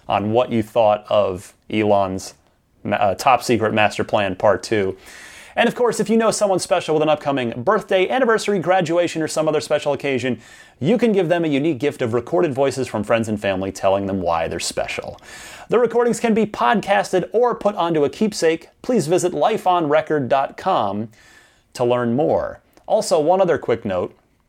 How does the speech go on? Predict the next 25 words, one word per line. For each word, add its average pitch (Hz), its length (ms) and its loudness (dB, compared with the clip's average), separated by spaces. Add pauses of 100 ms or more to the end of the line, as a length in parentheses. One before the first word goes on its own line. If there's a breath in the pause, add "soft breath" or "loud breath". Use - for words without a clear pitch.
(680)
If 160 160 0
you 226 180 4
happen 233 320 0
to 220 60 4
be 196 160 4
attending 202 560 0
the 139 120 0
Gigafactory 180 960 0
grand 165 380 0
opening 196 380 2
event 110 400 -2 (420 soft breath)
that's 123 160 -2
happening 160 340 0
at 151 80 -2
the 151 140 0
end 156 140 0
of 131 100 0
this 151 180 -2
week, 160 320 0
I 147 260 2
unfortunately 147 600 0
will 117 140 0
not 165 280 0
be. 110 280 -2
Uh, 98 380 -2